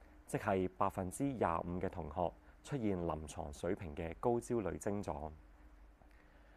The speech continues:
生活壓力係青少年抑鬱同埋焦慮嘅重要因素。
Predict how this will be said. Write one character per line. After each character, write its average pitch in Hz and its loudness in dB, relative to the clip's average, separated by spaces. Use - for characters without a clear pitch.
生 160 4
活 127 6
壓 107 10
力 98 6
係 143 6
青 214 4
少 147 4
年 85 2
抑 110 2
鬱 156 6
同 101 0
埋 87 -2
焦 - 2
慮 101 4
嘅 95 0
重 82 -4
要 92 0
因 110 0
素。 80 0